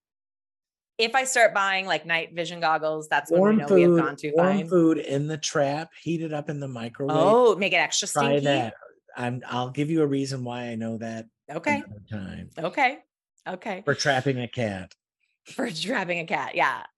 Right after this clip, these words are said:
Speaker 1: Uh, I bet you didn't think you would get cat trapping tips and tricks coming here,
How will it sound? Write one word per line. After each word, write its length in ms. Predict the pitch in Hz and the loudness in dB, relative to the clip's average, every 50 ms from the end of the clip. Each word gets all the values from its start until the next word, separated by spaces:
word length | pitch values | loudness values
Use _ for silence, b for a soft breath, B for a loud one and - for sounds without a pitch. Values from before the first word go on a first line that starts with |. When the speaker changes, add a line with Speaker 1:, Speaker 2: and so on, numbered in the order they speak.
| _ | _
Speaker 1:
Uh, 340 | - 170 160 147 143 143 135 - - | -2 0 0 0 0 -2 -4 -4 -4
I 200 | - 202 196 - _ _ _ _ - | -6 -6 -6 -8 _ _ _ _ 0
bet 220 | 208 208 208 208 | 0 0 0 -2
you 80 | 214 220 | -4 -4
didn't 280 | 196 208 196 185 - - | -4 -4 -4 -6 -6 -8
think 240 | 190 175 170 - | -8 -8 -8 -8
you 120 | 180 170 156 | -6 -4 -4
would 140 | 165 160 165 | -4 -4 -2
get 340 | 160 156 151 143 - - _ _ _ - | 0 0 0 0 -2 -4 _ _ _ -6
cat 220 | 165 151 143 - | -4 -4 -4 -2
trapping 580 | - 165 170 170 - - 135 120 120 123 131 151 160 _ _ _ _ _ - | -4 -4 -4 -4 -6 -8 -10 -10 -10 -14 -18 -20 _ _ _ _ _ _ -12
tips 260 | - 151 - - - | -12 -10 -10 -8 -10
and 100 | 143 135 | -10 -10
tricks 320 | - 143 - - - - | -8 -10 -10 -10 -12 -14
coming 300 | - - 139 127 113 104 | -14 -12 -12 -12 -12 -14
here, 320 | 123 127 117 82 65 - | -16 -14 -14 -14 -14 -16